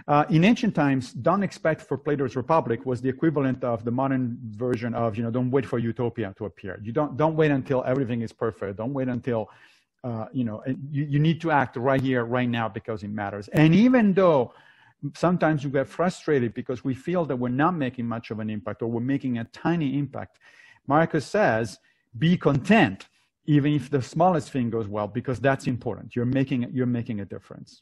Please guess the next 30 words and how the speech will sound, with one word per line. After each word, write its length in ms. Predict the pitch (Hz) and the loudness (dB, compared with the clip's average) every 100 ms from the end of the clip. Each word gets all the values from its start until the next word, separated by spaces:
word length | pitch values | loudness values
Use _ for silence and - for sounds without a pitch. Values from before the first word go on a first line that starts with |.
| _ | _
right? 120 | - | -20
So 140 | - 127 | -10 -4
this 180 | 165 185 | -2 -2
is 80 | |
something 300 | 190 190 170 | 0 -2 -2
to 140 | 156 151 | -4 -2
remember, 320 | 147 156 120 | -2 -2 -4
because 280 | - - 120 | -6 -6 -2
often 360 | 151 - 135 | -2 -2 -8
skepticism 640 | 127 - - 127 127 117 123 | -6 -10 -12 -12 -12 -10 -10
is 80 | 107 | -8
kind 180 | 139 | -6
of 80 | 127 | -4
a, 160 | 110 107 _ _ - _ | -4 -6 _ _ -20 _
you 80 | 147 | -10
know, 200 | 107 107 139 123 | -10 -10 -12 -10
dispiriting, 720 | 120 - - 131 120 110 107 | -10 -10 -2 -2 0 -4 -6
uh, 340 | - 110 104 107 | -8 -8 -8 -10
sort 220 | - 107 | -10 -8
of 80 | 101 | -8
approach, 560 | 98 - 143 113 - | -12 -6 -4 -4 -8
because 340 | - - 101 92 | -16 -12 -10 -10
you, 100 | 101 | -12
you 80 | 113 98 | -14 -12
keep 180 | 127 107 - | -12 -12 -8
being 180 | 107 110 | -4 -4
surrounded 480 | - 107 120 117 98 | -4 -4 -4 -4 -6
by 120 | 101 | -10
people 320 | 104 113 117 | -10 -12 -12
who's, 240 | 107 110 | -14 -16